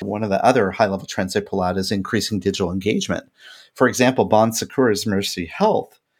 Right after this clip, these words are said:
is all about establishing a relationship with consumers before they need care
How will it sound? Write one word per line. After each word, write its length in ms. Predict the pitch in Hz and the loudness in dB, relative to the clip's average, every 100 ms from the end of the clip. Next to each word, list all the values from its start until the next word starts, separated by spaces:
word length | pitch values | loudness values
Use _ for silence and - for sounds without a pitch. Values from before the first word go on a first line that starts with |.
| _ _ _ | _ _ _
is 200 | - 110 | -4 0
all 160 | 120 127 | 2 2
about 240 | 113 104 | 2 0
establishing 520 | 98 - 101 101 - 98 | -2 0 0 0 -8 -6
a 40 | |
relationship 640 | 90 90 92 107 - 98 - | -6 -6 -4 -6 -4 -4 0
with 180 | 107 | -2
consumers 560 | - 95 - 87 85 82 | -2 -4 -4 -4 -6 -8
before 520 | - 95 - 110 120 | -8 -10 -2 2 4
they 160 | 107 95 | 4 2
need 320 | 101 170 190 | 2 0 -4
care 380 | - 85 92 | -8 -6 -8